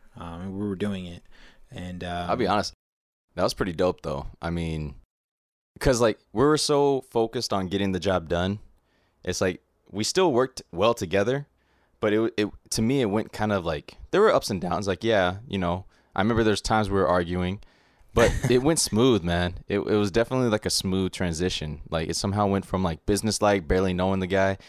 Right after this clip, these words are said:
Speaker 2: and, like, holy shit, like, I, you know, me and them were, we're freaking good friends. Like,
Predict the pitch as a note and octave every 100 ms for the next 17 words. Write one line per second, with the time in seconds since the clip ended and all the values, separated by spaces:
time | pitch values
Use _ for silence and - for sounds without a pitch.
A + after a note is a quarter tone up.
0 | - - - G2+ F#2+ E2+ - - _ _
1 | _ _ - D3 D#3 C#3+ E3+ A2 F#2+ -
2 | A2+ - - B2 F#2 G2 G2+ A#2+ G#2+ B2
3 | A2 G2 G#2+ _ _ - - - G2 G2
4 | F#2 - _ G2 F#2+ A2+ G#2+ G#2+ C#3 D3+
5 | D#2 - - G2+